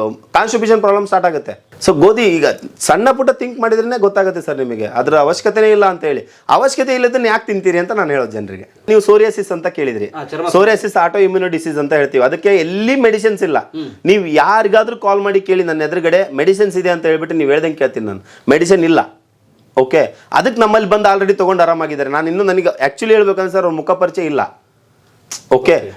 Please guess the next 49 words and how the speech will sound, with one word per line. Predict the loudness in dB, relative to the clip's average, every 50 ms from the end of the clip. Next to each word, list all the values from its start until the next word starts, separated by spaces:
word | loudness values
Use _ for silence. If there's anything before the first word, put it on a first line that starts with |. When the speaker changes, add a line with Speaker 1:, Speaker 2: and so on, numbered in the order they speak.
| -2 0
Speaker 1:
ಅದು | 2 4 4 4 4 4
ಅವ್ರು | 2 2 0 0
ಬಂದು | 0 0 2 4 2
already | 2 2 2 2 2
ಒಂದ್ | 2 2 0 0
ತಿಂಗ್ಳು, | 0 2 2 2
ಎರಡು | 2 2 0
ತಿಂಗ್ಳು | -4 -6 -4
ಹಿಂದೆ | -4 -2 -2 -2
ಬಂದಿರೋರು. | -2 -2 -2 -2 -2 -2 -2 -4 -6 -6
Speaker 2:
ಯಾರು | -8 -8 -8
ನಿಮ್ | -10 -10
ಸ್ಟಾಫ್ | -4 -4 -4 -2 -2
ಹ್ಯಾಂಡಲ್ | -4 -6 -6 -6
ಮಾಡಿರ್ತಾರೆ? | -6 -6 -6 -8 -6 -6 -4 -2 0
Speaker 1:
ಯಾರು | 2 4 4 2
ಹ್ಯಾಂಡಲ್ | 2 2 0 0 0
ಮಾಡಿರ್ತಾರೆ? | 2 2 0 2 2 2 2 4 2 0
ನಾ | 0 -2 -2
ಇರಲ್ಲ | -2 0 0 0 0 0
ಊರಲ್ಲಿ, | 0 0 -2 -2 -4 -2 -2 -2 -2 -2 -4
ನಾನು | -4 -4 -2 -2 -2
ಕೆಲವೊಂದು | -2 -2 -2 0 0 0 0 0
ಇಂಟರ್ವ್ಯೂ | 0 0 0 0 2 2
ಅಲ್ಲಿ | 2 2 0
ಇಲ್ಲಿ | 0 0
ಹೋಗಿರ್ತೀನಿ, | 2 2 2 2 0 0 -2 -2 -2
ಹಂಗಾಗಿ | 0 2 2 2 2 2 2
ಅವ್ರು | 2 2 2
ಹ್ಯಾಂಡಲ್ | 0 0 -2 -4 -6
ಮಾಡಿರ್ತಾರೆ. | -6 -8 -8 -8 -10 -10 -10 -12 _ _ -20 -20 -6 _
ಎರಡನೇದು | 2 4 4 4 4 2 2
ಏನು | 2 2 2
ಅಂದ್ರೆ | 2 0 0
ಕಿಡ್ನಿ | 0 -2 -2 -2 -2 -2
ಸ್ಟೋನ್ | 0 0 0 0 0
ಸರ್, | 0 0 0
ಅವ್ರು | 2 0 2 2
ನನಗೆ | 0 0 0
ಮುಖ | 0 -2
ಪರಿಚಯ | 0 0 0 -2 -2 -2 -2 0
ಇದೆ, | 0 -2 -2 -4 -6 -10 _ _ _ _
ಅವ್ರ | 0 0 2 2
ಮಗಳ | 0 2 2 2
ಮುಖ | 0 0 0 -2
ನೋಡಿಲ್ಲ | -2 -2 -2 -4 -6 -6 -8
ನಾನು. | -10 -12 -12 -14 -16 -18 -20 -20 -20 -20 _ _ _ _
Speaker 2:
ಹಾ, | -16 -16 -14 -14 -14
ಹಾ. | -16 -16 -16 -16 -18 -18 -20